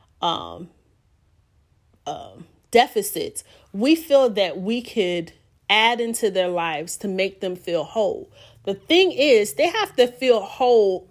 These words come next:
on their own before entering into a new relationship. And that was the thing that kind of pissed me off when we did, you know, when we were in the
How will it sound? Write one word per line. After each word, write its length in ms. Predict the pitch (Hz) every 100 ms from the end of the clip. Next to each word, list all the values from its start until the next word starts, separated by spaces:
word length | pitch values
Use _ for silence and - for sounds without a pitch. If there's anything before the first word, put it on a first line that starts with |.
| _
on 300 | 254 311 269
their 240 | 247 233 -
own 540 | 233 302 269 185 160 - - - _ _ _ _ -
before 540 | 226 220 - 349 339 -
entering 420 | 240 254 269 226
into 280 | 202 233 185 - 190
a 100 | 196
new 260 | 202 226
relationship. 840 | 202 180 196 220 - - 185 139 - - _
And 180 | 214 240
that 160 | 349
was 140 | 381 349
the 80 | 320
thing 320 | 302 277 220
that 180 | 226 226
kind 320 | - 254 214
of 240 | 185 139 - _ _
pissed 340 | - 359 349 285
me 240 | 294 294 254
off 280 | 262 247
when 200 | 214 196
we 120 | 214 233
did, 540 | 170 233 269 285 277 _ - - - _ _ _
you 140 | 269
know, 100 | 262
when 260 | 208 196 196
we 140 | 240
were 180 | 285 233 -
in 200 | 240 233
the 160 | 202